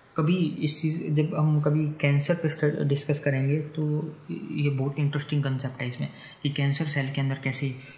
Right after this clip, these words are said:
ये, क्योंकि कैंसर सेल्स रैपिडली डिवाइडिंग सेल्स हैं, तो उन सेल्स के अंदर कैसे, अ, ये जो रेट है सॉल्यूट का, ट्रांसपोर्ट का, वो कैसे इंक्रीज हो जाता है। क्योंकि रैपिडली डिवाइडिंग सेल्स है तो उनकी एनर्जी रिक्वायरमेंट्स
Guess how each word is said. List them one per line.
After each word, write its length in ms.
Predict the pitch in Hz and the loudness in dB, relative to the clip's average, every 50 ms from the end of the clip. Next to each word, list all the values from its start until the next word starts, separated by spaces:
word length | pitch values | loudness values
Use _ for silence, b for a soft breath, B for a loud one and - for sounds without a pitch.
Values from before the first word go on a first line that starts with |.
| B B 139 | B B -2
ये, 420 | 143 143 143 143 139 143 - - - | 0 2 2 2 0 0 -4 -4 -2
क्योंकि 180 | 147 143 143 | -2 -2 0
कैंसर 340 | 147 147 143 143 143 - 170 | 0 2 2 2 2 2 0
सेल्स 380 | 170 - - 156 151 147 - 147 | -2 0 0 -2 -2 -2 -2 0
रैपिडली 480 | 139 139 139 - 180 175 190 185 180 | 0 2 2 2 4 2 4 4 2
डिवाइडिंग 420 | 160 151 143 143 143 143 156 165 151 | 4 4 4 4 4 4 4 4 2
सेल्स 320 | - 147 139 131 127 - | 2 0 0 -2 -2 -4
हैं, 160 | 135 123 - - B B B B _ _ _ _ - | -6 -8 -8 -12 B B B B _ _ _ _ 0
तो 60 | 160 | 2
उन 160 | 165 165 170 | 4 4 4
सेल्स 340 | 147 - 156 147 147 147 - | 4 4 2 2 2 2 2
के 80 | - 151 | 2 2
अंदर 180 | 147 143 143 | 2 2 2
कैसे, 420 | 143 143 139 139 - 143 139 139 139 - - - - - - - - | 0 0 -2 0 0 0 -2 -2 -4 -8 -14 -20 -20 -20 -20 -12 -8
अ, 280 | 156 151 147 147 143 143 | -6 -4 -4 -2 -2 -2
ये 500 | 143 139 143 147 139 139 135 135 135 131 | 0 0 2 2 2 2 0 0 -2 -4
जो 360 | 135 143 135 135 143 - - | -2 -4 -4 -4 -6 -8 -6
रेट 360 | 151 135 143 143 147 147 147 - | -2 0 2 2 2 2 0 -2
है 360 | - 139 131 127 139 - - - - - _ _ _ _ - _ _ - | -4 -4 -6 -6 -8 -12 -16 -20 -20 -20 _ _ _ _ -20 _ _ -12
सॉल्यूट 520 | - - - 143 135 135 143 143 139 139 | -8 -4 0 0 2 2 2 2 2 0
का, 220 | - - 143 135 131 | -2 -2 -2 0 0
ट्रांसपोर्ट 640 | 131 - 143 135 135 131 - - 147 143 135 - | 0 2 2 2 2 0 -2 -2 -2 -2 -2 -2
का, 100 | - 143 - B B B B B - | -6 -10 -10 B B B B B -4
वो 60 | 160 | 0
कैसे 240 | 160 160 147 151 160 | 2 2 2 4 4
इंक्रीज 320 | 147 147 - 147 143 143 | 4 4 4 2 2 2
हो 60 | 135 127 | 2 0
जाता 260 | 131 127 123 127 123 | 0 -2 -2 -2 -4
है। 100 | 127 123 | -6 -6
क्योंकि 600 | - - - - - - - - - - - 139 | -8 -10 -16 -20 -20 -20 -20 -20 -6 0 2 2
रैपिडली 420 | 131 131 131 147 143 151 156 160 | 2 4 4 4 4 6 4 4
डिवाइडिंग 440 | 156 151 143 139 135 135 143 147 139 | 6 6 4 4 4 4 4 4 2
सेल्स 280 | - 135 131 123 123 135 | 4 2 0 0 0 -2
है 100 | 127 131 | -2 0
तो 80 | 139 | 0
उनकी 280 | 139 135 135 - 143 139 | 0 0 0 0 0 0
एनर्जी 380 | 131 131 139 143 143 147 147 | 0 2 2 2 4 4 2
रिक्वायरमेंट्स 640 | 143 147 147 143 135 131 135 135 135 131 131 - | 2 0 0 -2 -2 -2 0 -2 -2 -4 -4 -8